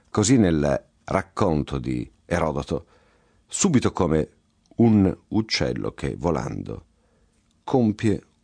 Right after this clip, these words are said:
un inconsapevole, inconsapevole dal nostro punto di vista, da quello di Erodoto, rito di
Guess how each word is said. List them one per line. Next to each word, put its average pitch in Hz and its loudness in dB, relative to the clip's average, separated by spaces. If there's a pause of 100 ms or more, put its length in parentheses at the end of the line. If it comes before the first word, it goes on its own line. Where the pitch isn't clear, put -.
un 82 2 (280)
inconsapevole, 78 -4 (420)
inconsapevole 73 -4
dal 65 -4
nostro 71 -6
punto 71 -6
di 73 -6
vista, 107 -2
da 57 -6
quello 58 -6
di 65 -6
Erodoto, 60 -6 (600)
rito 104 -2
di 90 -6